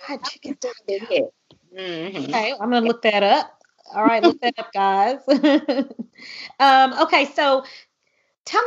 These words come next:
Speaker 1: us something about, tell us something about you that your followers do not know that you would not mind sharing.
Speaker 2: Um,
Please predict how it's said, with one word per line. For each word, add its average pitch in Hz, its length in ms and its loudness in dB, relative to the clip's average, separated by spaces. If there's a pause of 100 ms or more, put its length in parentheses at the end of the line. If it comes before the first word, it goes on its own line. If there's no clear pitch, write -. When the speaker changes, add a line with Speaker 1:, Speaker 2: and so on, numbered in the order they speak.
Speaker 1:
us - 100 -6
something 320 420 -2
about, 240 840 2 (400)
tell 349 160 -8
us 381 100 -6
something 285 280 -4
about 226 320 0
you 214 480 -2
that 202 640 0
your 196 720 2
followers 196 460 4
do 185 180 -4
not 165 260 -6
know 147 280 -14 (460)
that 185 120 -2
you 202 140 -2
would 196 120 4
not 180 180 -2
mind 165 240 -6
sharing. 131 420 -10 (800)
Speaker 2:
Um, 330 540 0